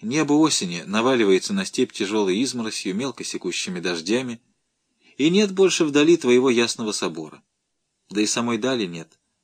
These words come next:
Маленьким становится мир. Вечера длинные, темень вокруг непроглядная, коровники летучими мышами освещаются, несмотря на то, что металлические мачты высоковольтной у самой фермы гудят.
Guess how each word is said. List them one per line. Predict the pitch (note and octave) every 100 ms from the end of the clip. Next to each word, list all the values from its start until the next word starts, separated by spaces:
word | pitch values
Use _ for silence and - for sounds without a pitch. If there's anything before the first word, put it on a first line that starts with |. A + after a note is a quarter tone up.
| _
Маленьким | D3+ G3+ F3 A2 -
становится | F2+ - F#2+ E2+ E2 -
мир. | G2 E2 - _ _ _ _ _ -
Вечера | A2 A#2+ D3+ C#3
длинные, | A2+ D#3 D#3 C#3+ C3+ B2 _ _ -
темень | - D#3+ C3 F2
вокруг | F2 F#2 E2
непроглядная, | F#2 F#2 G2+ G2+ B2 B2+ B2+ A#2+ - _ _ _ _ _ _ _ _
коровники | A#2 C3 C3 B2 A#2 A2+ A2
летучими | G#2+ A2 B2 - A#2
мышами | G#2+ G#2+ C#3+ G2+ G2+
освещаются, | - F#2+ - F2+ E2 - - _ _ _ _ -
несмотря | F#2+ - A#2 C#3+ D3
на | C3
то, | C#3+
что | - B2
металлические | A#2+ B2+ C#3+ C#3 B2 - A2+
мачты | B2 C#3 - A2+
высоковольтной | G#2 G#2 A2 A2+ C#3 - F#2 - _ _
у | C3
самой | - F#3+ F3+
фермы | - G3 E3 A#2
гудят. | G2 F2 D#2+ _